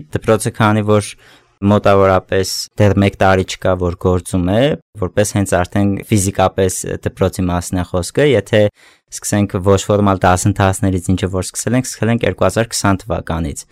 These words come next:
Բուն դպրոցի գործունեությունը քսաներկու թվականի օգոստոս ամսից ենք սկսել։ Ի սկզբանե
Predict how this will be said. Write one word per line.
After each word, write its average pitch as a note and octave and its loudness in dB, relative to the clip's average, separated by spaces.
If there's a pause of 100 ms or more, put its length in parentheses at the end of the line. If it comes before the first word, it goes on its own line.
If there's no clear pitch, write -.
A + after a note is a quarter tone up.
(280)
Բուն A2+ 4
դպրոցի G2 0
գործունեությունը G#2+ 0
քսաներկու G#2 -2
թվականի G#2 0 (300)
օգոստոս G#2+ -2
ամսից G2+ -2
ենք F2 -6
սկսել։ D3 -2 (440)
Ի A#2+ 0
սկզբանե A2 2